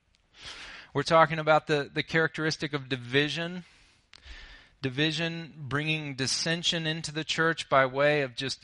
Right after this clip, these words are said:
incessant, constant, needless debates and arguments over non-essential issues and other problematic issues. And then we're talking about the characteristic of greed, this motivation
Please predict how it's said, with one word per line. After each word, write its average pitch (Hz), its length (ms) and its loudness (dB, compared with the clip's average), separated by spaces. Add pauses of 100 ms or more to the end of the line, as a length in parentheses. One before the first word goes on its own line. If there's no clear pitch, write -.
incessant, 127 1080 -2 (140)
constant, 127 800 -2
needless 131 680 -2
debates 117 760 -2
and 107 160 -8
arguments 139 640 -2
over 110 200 -4
non-essential 131 1000 -4 (840)
issues 135 540 0
and 101 200 -10 (160)
other 120 220 -4 (240)
problematic 113 800 -4 (600)
issues. 127 600 -8 (1040)
And 127 100 -2
then 156 80 -4
we're 170 80 -2
talking 160 400 4
about 143 300 0
the 143 80 -4
characteristic 135 840 -4
of 123 160 -8
greed, 139 560 -2
this 110 220 -8
motivation 139 920 -2